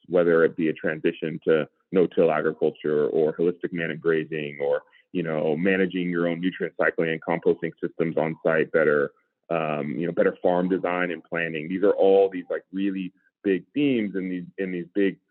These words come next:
um, shifts sometimes for people. Um, and so we knew we needed a forum with thought leaders and, and practitioners and, um, really a framework of approach for how people can make transitions or move the needle forward. So,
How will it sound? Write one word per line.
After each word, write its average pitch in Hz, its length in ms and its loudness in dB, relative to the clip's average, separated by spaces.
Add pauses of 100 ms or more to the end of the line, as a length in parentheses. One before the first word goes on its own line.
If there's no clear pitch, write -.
(300)
um, 90 260 0 (160)
shifts 165 220 0
sometimes 87 560 -2
for 80 100 -6
people. 87 500 0 (380)
Um, 82 420 -4 (220)
and 95 200 0
so 92 140 4
we 90 400 0
knew 98 220 0
we 98 80 0
needed 92 280 -6
a 80 40 -6 (160)
forum 87 540 0 (240)
with 90 240 0
thought 98 240 2
leaders 82 500 0 (100)
and, 82 520 -6
and 85 180 -8
practitioners 85 920 -4 (160)
and, 80 440 -8 (100)
um, 80 440 -6 (260)
really 117 200 6
a 98 60 4 (100)
framework 95 460 2
of 85 120 2
approach 85 440 2 (100)
for 78 200 -2
how 82 180 -6 (100)
people 80 340 -6
can 80 180 -10
make 76 200 -6
transitions 76 720 -6
or 73 240 2 (280)
move 90 240 0
the 80 80 -2
needle 73 300 -2
forward. 76 380 2
So, 80 240 2